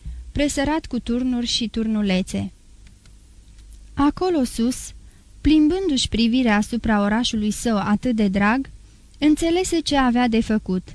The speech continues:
Luna începea să se cufunde înapoi a dealurilor.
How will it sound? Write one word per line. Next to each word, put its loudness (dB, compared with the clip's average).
Luna 2
începea 2
să -2
se -2
cufunde -2
înapoi 2
a 2
dealurilor. 0